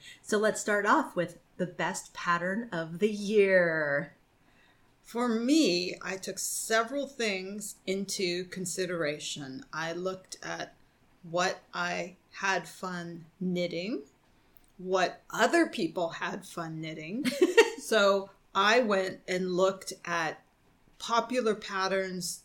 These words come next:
Speaker 2: that were released in two thousand and eighteen. The pattern that I picked is Fading Point by Joji Locatelli.
Speaker 1: Yay!
Speaker 2: I believe it is one of the more popular patterns this year. It is a huge shawl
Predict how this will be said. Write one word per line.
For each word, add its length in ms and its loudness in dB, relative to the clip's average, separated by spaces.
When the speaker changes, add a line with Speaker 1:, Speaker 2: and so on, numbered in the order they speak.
Speaker 2:
that 280 -2
were 160 -4
released 920 -4
in 260 -4
two 220 -4
thousand 600 -10
and 240 -14
eighteen. 600 -8
The 60 -10
pattern 400 -2
that 200 -4
I 400 0
picked 540 -12
is 160 -2
Fading 480 2
Point 400 -4
by 160 -6
Joji 300 -2
Locatelli. 880 -2
Speaker 1:
Yay! 240 2
Speaker 2:
I 160 4
believe 400 4
it 100 2
is 160 2
one 220 -2
of 140 -4
the 80 0
more 400 0
popular 520 -2
patterns 540 -8
this 300 -8
year. 340 -8
It 160 0
is 240 -2
a 160 -4
huge 1300 0
shawl 760 -4